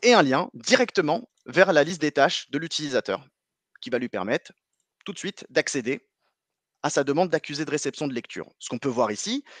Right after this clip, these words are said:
c'est, euh, une demande d'accusé de réception de lecture, le petit message du gestionnaire qui a demandé de lire attentivement, euh, une, une des sections du document et un lien pour accéder au document.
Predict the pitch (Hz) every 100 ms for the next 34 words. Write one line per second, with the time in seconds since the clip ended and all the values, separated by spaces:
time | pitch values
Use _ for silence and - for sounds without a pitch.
0 | - - - 120 123 127 113 110 180 175
1 | 170 170 139 131 127 117 107 101 95 -
2 | 139 233 330 _ - - - 185 - -
3 | 190 277 247 _ - 208 254 254 - 226
4 | 214 208 170 170 165 - 160 156 - 135
5 | 123 131 135 120 127 120 110 120 - 107
6 | 120 123 110 104 107 - 120 110 - 101
7 | - 113 110 98 101 98 95 117 240 -
8 | _ - 240 117 104 - _ - 175 175
9 | 185 185 170 165 120 92